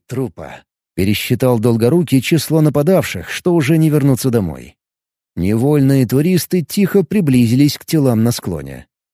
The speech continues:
«Это, стало быть, нападавшие». Быстро исследовав их карманы, нашли огнестрельное и холодное оружие, а также странные свёртки с белым порошком.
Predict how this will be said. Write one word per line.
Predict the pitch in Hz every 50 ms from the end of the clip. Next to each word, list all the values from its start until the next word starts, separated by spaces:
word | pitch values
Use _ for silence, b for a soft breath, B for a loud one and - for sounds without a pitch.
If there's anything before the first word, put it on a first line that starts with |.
| _ _
«Это, | - 117 147 156 147 - - 117 90 76
стало | - - - - 127 120 113 117
быть, | 101 95 120 123 104 - -
нападавшие». | 127 123 - 127 127 123 147 139 107 - - - 85 76 67 60 - - _ _ _ _ _ _ _ -
Быстро | 76 73 117 135 135 - - 139 127 127
исследовав | 123 - - 123 139 143 127 131 135 131 117 -
их | 139 123 -
карманы, | - - 113 107 131 175 180 127 82 65 64 64 - _ _
нашли | - 101 123 139 - - 202 208
огнестрельное | 208 190 160 160 156 131 - - 175 196 202 190 196 196 202 185
и | - 151
холодное | - - 175 175 185 180 147 135 156 160 151 123
оружие, | 98 80 73 71 73 71 67 67 67 - _ _ _ _
а | - 104 107
также | - 151 175 185 160 156 196 165
странные | - - 196 196 196 190 190 190 190 175
свёртки | - - 175 214 220 202 131 - - - 127
с | 123 107 127
белым | 143 175 170 147 147 139 117
порошком. | - 131 123 110 - - - - 67 62 65 -